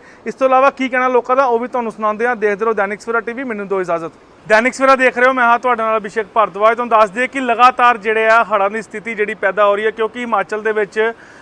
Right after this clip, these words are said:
ਲਗਾਤਾਰ ਜਿਹੜੀ ਬਾਰਿਸ਼ ਹੋ ਰਹੀ ਹੈ, ਉਸ ਤੋਂ ਬਾਅਦ ਕਿਤੇ ਨਾ ਕਿਤੇ ਵੱਖ-ਵੱਖ ਜਗ੍ਹਾ ਤੇ ਜਿਹੜੇ ਬੱਦਲ ਫਟਣ ਦੇ ਵੀ ਜਿਹੜੇ ਮਾਮਲੇ ਜਿਹੜੇ ਸਾਹਮਣੇ ਆ ਰਹੇ ਨੇ। ਬੀਤੀ ਰਾਤ ਵੀ ਇੱਕ ਬੱਦਲ ਫਟਣ ਦਾ ਜਿਹੜਾ ਮਾਮਲਾ ਸਾਹਮਣੇ ਆਇਆ, ਉਸ ਤੋਂ ਬਾਅਦ ਚੱਕੀ ਦਰਿਆ ਦੇ ਵਿੱਚ ਇੱਕਦਮ ਜਿਹੜਾ ਪਾਣੀ ਦਾ ਪੱਧਰ ਵੱਧਦਾ ਤਾਂ ਇਲਾਕਾ,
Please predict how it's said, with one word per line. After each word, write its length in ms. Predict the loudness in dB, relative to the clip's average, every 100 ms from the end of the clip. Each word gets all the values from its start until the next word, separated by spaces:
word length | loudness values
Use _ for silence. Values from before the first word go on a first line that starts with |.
| -10 0
ਲਗਾਤਾਰ 520 | 2 4 4 4 2
ਜਿਹੜੀ 200 | 0 -2
ਬਾਰਿਸ਼ 400 | 2 2 0 -2
ਹੋ 120 | -2
ਰਹੀ 100 | 0
ਹੈ, 60 | -2
ਉਸ 100 | -2
ਤੋਂ 120 | 0
ਬਾਅਦ 160 | -2
ਕਿਤੇ 220 | -2 -6 -4
ਨਾ 100 | -4
ਕਿਤੇ 220 | -2 -2
ਵੱਖ-ਵੱਖ 460 | -2 -4 -4 -4
ਜਗ੍ਹਾ 280 | -4 -2 0
ਤੇ 100 | -2
ਜਿਹੜੇ 220 | 0 -2
ਬੱਦਲ 360 | -2 -6 -4 -4
ਫਟਣ 280 | -4 -6 0
ਦੇ 120 | 0
ਵੀ 120 | -2
ਜਿਹੜੇ 320 | -2 0 -2 -4 -18 -12 0
ਮਾਮਲੇ 300 | 2 2 0
ਜਿਹੜੇ 180 | 0
ਸਾਹਮਣੇ 360 | -2 -4 -4 0
ਆ 100 | 2
ਰਹੇ 100 | 2
ਨੇ। 80 | -2
ਬੀਤੀ 300 | -8 -8 -4
ਰਾਤ 240 | 0 0
ਵੀ 140 | -2 -6
ਇੱਕ 120 | -6
ਬੱਦਲ 240 | -8 -8
ਫਟਣ 220 | -6 -8
ਦਾ 100 | -4
ਜਿਹੜਾ 140 | -2 -2
ਮਾਮਲਾ 300 | -2 -4 -4
ਸਾਹਮਣੇ 300 | -4 -4 0
ਆਇਆ, 100 | 0
ਉਸ 120 | 0
ਤੋਂ 140 | -4
ਬਾਅਦ 360 | 2 4 4 -2 -6 -20 -8
ਚੱਕੀ 260 | -8 -4 -4
ਦਰਿਆ 300 | 2 4 4
ਦੇ 80 | 2
ਵਿੱਚ 180 | -2
ਇੱਕਦਮ 320 | -2 -2 -2 -2
ਜਿਹੜਾ 140 | -4
ਪਾਣੀ 280 | -2 -2 -2
ਦਾ 80 | -4
ਪੱਧਰ 300 | -4 -6 -4
ਵੱਧਦਾ 300 | -4 0 0
ਤਾਂ 260 | 0 -4 -8 -6
ਇਲਾਕਾ, 500 | 0 0 4 2